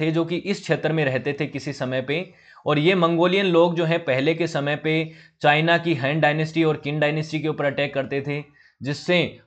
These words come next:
प्रोटेक्ट करने के लिए हैन डायनेस्टी ने इनके साथ कई सारी लड़ाइयाँ लड़ी हैं। और उसके बाद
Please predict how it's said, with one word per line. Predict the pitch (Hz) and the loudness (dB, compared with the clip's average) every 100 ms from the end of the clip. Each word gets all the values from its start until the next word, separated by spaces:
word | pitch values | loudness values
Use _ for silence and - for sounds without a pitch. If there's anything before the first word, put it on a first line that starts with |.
| _ | _
प्रोटेक्ट | 143 160 160 226 175 | 4 6 8 6 6
करने | 165 156 160 | 4 4 2
के | 160 | 2
लिए | 160 160 | 2 2
हैन | 131 135 170 | 2 -2 2
डायनेस्टी | 165 151 156 156 156 | 4 4 0 -2 -2
ने | 151 | 0
इनके | 147 143 139 143 | -2 -4 -4 0
साथ | 139 131 | 0 0
कई | 135 139 | -4 -2
सारी | 135 131 | -2 0
लड़ाइयाँ | 117 123 147 170 | 0 2 2 2
लड़ी | 156 156 | 2 0
हैं। | 151 160 | 0 0
और | 143 | -2
उसके | 139 139 | -2 2
बाद | 135 139 123 | 4 4 2